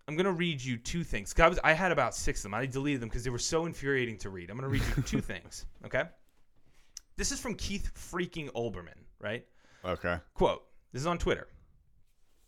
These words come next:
Speaker 1: "Tom Wilson is a psychopath.
Speaker 2: <laughs>
Speaker 1: This time is the last time. Ban him for life. Arrest him. Hashtag Capitals. Hashtag Psycho."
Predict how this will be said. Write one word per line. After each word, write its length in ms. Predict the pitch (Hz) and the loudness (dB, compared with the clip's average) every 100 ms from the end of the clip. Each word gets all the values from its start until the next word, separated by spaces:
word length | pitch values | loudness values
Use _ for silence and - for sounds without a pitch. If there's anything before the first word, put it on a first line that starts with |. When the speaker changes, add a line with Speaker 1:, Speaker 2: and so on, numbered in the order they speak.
| _ - - - | _ -20 -8 6
Speaker 1:
"Tom 220 | 214 269 | 6 8
Wilson 320 | 254 214 202 | 2 2 0
is 120 | 160 | 0
a 40 | 135 | 2
psychopath. 640 | - 247 - 95 60 - - - _ - | 4 2 2 0 -2 -6 -12 -16 _ -12
Speaker 2:
<laughs> 100 | - - - - - - 135 _ _ | -10 -10 -14 -14 -16 -14 -18 _ _
Speaker 1:
This 280 | 175 190 - | 4 4 6
time 280 | - 156 151 | 6 6 2
is 60 | 147 | 0
the 60 | |
last 300 | 170 226 - | 2 4 2
time. 240 | 101 - - - _ _ _ 160 | -2 -6 -14 -20 _ _ _ 6
Ban 180 | 190 | 6
him 240 | 196 175 170 | 4 0 0
for 160 | 160 | 2
life. 400 | 131 92 85 - - - | 2 2 -2 -14 -16 -4
Arrest 440 | 117 135 147 - | 0 2 2 2
him. 200 | - 71 - - - - | 0 -2 -14 -20 -18 2
Hashtag 460 | 127 139 - 151 143 | 2 4 4 4 6
Capitals. 600 | 135 117 - 107 107 - - - | 6 4 0 -4 -6 -10 -20 -8
Hashtag 480 | - 151 - 117 107 | 2 2 4 2 2
Psycho." 460 | - 214 190 - | 0 0 0 -4